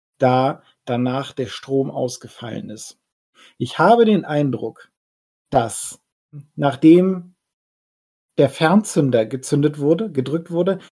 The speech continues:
kurz danach erschraken die anderen vier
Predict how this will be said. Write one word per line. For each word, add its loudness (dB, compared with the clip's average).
kurz 2
danach 2
erschraken 0
die -2
anderen 0
vier -2